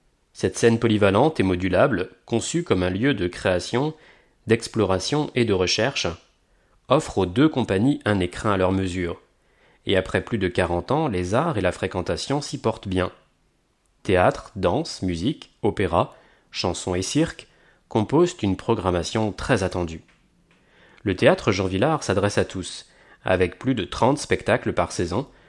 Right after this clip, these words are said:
pour près de quatre-vingts représentations. Il a été agrandi et la municipalité a travaillé à son accessibilité,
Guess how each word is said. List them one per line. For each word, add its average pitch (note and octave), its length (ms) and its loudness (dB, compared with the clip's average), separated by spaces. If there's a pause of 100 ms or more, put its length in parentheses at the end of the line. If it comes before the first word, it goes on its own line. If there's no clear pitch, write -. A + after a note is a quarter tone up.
(200)
pour F#2 160 -2
près - 180 2
de F2+ 80 -2
quatre-vingts G#2+ 420 2
représentations. F#2 760 -2 (800)
Il F2 120 -4
a E2+ 40 0
été E2 220 -6
agrandi G2+ 600 0 (260)
et G#2 80 4
la A2 100 8
municipalité B2 720 4
a A2+ 60 6
travaillé F#2+ 480 0
à F2+ 80 2
son F#2 200 -2
accessibilité, F#2+ 880 -4